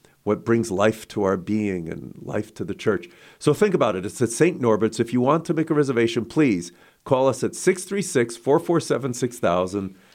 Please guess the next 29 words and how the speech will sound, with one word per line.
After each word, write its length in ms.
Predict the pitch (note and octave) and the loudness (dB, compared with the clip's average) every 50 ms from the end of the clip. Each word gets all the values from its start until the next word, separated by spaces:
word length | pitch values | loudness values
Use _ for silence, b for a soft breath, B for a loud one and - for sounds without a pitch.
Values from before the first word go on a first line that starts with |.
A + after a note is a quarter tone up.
| b | b
six 300 | - - - F#3 F3+ F3+ | -10 0 0 0 0 2
three 180 | - F3+ F3 E3+ | 2 2 4 4
six, 280 | F3 - A#2+ G#2+ G#2+ - | 4 2 0 0 -2 -2
four 200 | - B2+ C3+ C#3+ | 0 0 0 0
four 180 | - C#3 C3 | 2 0 -2
seven, 300 | B2+ - A#2+ G#2+ G#2 G#2+ | 0 0 -2 -2 -2 -4
six 240 | - - A2 - - | -6 -6 -8 -8 -4
thousand. 320 | - G2+ F#2 G2 G2 G2+ G2+ | -2 -2 -2 -2 -4 -6 -10
You 60 | G2 | -4
could 140 | - B2+ A#2 | -2 0 2
also 260 | B2+ B2+ B2 - B2 | 2 2 0 -2 -2
get 240 | G2 A2+ G#2+ - F#2+ | 0 0 0 0 -2
more 400 | G#2+ G#2 A2 A2 G#2+ G2+ G2+ b b b b b b | -2 0 0 2 0 0 -2 b b b b b b
information 520 | - A#2 - C3 A2+ A#2+ A2+ A#2 - A#2+ A2 | -8 -2 -2 0 2 2 0 0 -2 -4 -2
about 240 | G#2 G#2+ G#2 - - | 0 0 0 0 -4
the 60 | G#2+ | -6
Missouri 440 | G2 G2+ G2+ E2+ G2+ G#2 G2+ G2+ G2 | -6 -6 -4 -2 -2 0 0 0 0
Life 340 | F#2 F#2 F#2 F#2 F#2 - | 0 0 0 -2 -2 -4
Caravan 720 | - - - F#2+ F#2 F#2 F2+ D#2+ F#2 F#2 F#2 E2+ E2+ E2 - b b b b b b b b b _ - | -12 -8 -4 -2 0 0 -2 -2 -2 -4 -4 -4 -6 -8 -12 b b b b b b b b b _ -10
as 180 | G2 G2 - | -10 -8 -2
well. 360 | A2 A#2+ A#2+ A2+ G2+ E2+ D#2 - _ _ _ _ _ _ b b b b b b b b b b - - - - - - | 0 2 2 2 0 -2 -6 -10 _ _ _ _ _ _ b b b b b b b b b b -18 -18 -18 -20 -20 -20
So 160 | _ - - | _ -8 -4
those 260 | F2 G#2+ A#2+ C#3+ B2 B2 | 0 2 2 2 4 4
are, 160 | G#2+ G2+ - - - _ _ | 2 2 0 -4 -10 _ _
those 220 | - A2+ C3+ B2+ B2+ | -2 0 0 2 0
are 80 | A#2 | 0
my 180 | G#2 G#2 G2+ G2+ | 2 2 0 0
announcements. 680 | G2 F#2+ G2 G2 F#2+ F2 - - E2+ F2 F2 - - A2+ - - | 0 0 -2 -2 -2 -4 -6 -10 -12 -10 -12 -14 -16 -18 -14 -8
Uh, 200 | G2 F2 E2+ | -6 -4 -4